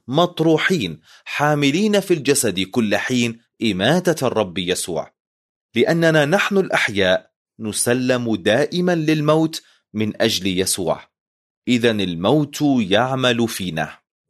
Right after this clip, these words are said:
بعبارة أخرى، لقد كان دائمًا على شفير الموت، وفي يوم ما مات لأجل المسيح،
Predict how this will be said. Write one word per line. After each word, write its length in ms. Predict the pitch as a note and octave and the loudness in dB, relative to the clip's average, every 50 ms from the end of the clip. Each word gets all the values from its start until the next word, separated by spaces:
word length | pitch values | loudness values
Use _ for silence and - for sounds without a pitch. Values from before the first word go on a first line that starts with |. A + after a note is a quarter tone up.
| _ _ _ _ _ _ _ _ _ _ | _ _ _ _ _ _ _ _ _ _
بعبارة 580 | - G#2 F#2 E2 E2+ F2 D#2+ G2 F#2+ F2+ F2+ - - | -2 -2 -2 -2 -2 -2 0 0 0 0 0 -4 -6
أخرى، 580 | F2+ - - - - - F2 D#2 D#2 - _ _ _ _ _ _ _ _ _ _ | -6 -6 -8 -8 -2 -2 0 0 0 -2 _ _ _ _ _ _ _ _ _ _
لقد 280 | - A#2+ B2 - D3 - | -4 -2 0 0 -2 0
كان 320 | - - G3+ G3 D#3 A2 | 0 0 2 2 2 2
دائمًا 480 | F#2 A#2 B2 B2+ - A2+ G#2+ G2+ F2+ E2 | 2 2 2 2 0 0 -2 -2 -2 -2
على 260 | D#2 F2+ F#2+ F2+ E2+ | -2 -2 -2 0 -2
شفير 380 | D#2+ - F#2 - - G2 F#2 F2 | -2 -4 -4 -4 -4 -2 -2 -2
الموت، 580 | E2+ E2 E2 D#2+ - - _ - - - - _ _ _ _ _ _ _ _ | -2 -2 -4 -6 -6 -8 _ -14 -14 -14 -14 _ _ _ _ _ _ _ _
وفي 240 | - A2 G#2+ - A2 | -2 -2 0 0 0
يوم 260 | F#2+ F2+ G2+ A#2 A2+ | 0 2 2 2 2
ما 500 | A2 G2+ F#2+ G2+ G#2 A#2+ D3+ F3 E3+ - _ _ _ _ _ _ | 2 0 0 0 2 2 0 0 -2 -8 _ _ _ _ _ _
مات 460 | E2 E2 F#2 A2 C3 C3+ A#2 - - | -10 -4 0 2 2 2 0 -2 -4
لأجل 460 | F2+ E2 E2+ - G2 F2 E2 E2 F2 | -4 -4 -4 -2 -2 -2 -2 -2 -2
المسيح، 680 | F2+ E2+ D#2+ D#2+ E2 - - E2+ - - - - - _ | -4 -4 -2 -2 -2 -2 -2 -2 -6 -12 -16 -16 -20 _